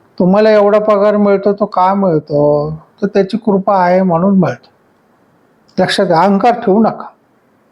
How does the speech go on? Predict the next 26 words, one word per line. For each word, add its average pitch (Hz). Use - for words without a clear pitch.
हे 226
माझ्या 190
बुद्धीने 214
मला 220
पैसे 214
मिळतात 214
असं 226
नाही. 202
खूप 220
डिस्टिंक्शनवाले 220
पोरं 220
तीस 220
हजारात 208
काम 214
करतात, 185
दोन 208
वेळा 208
नापास 202
झालेलं 185
पोरगं 202
तीन 220
लाख 208
रुपये 208
महिना 175
पगार 180
घेतो. 160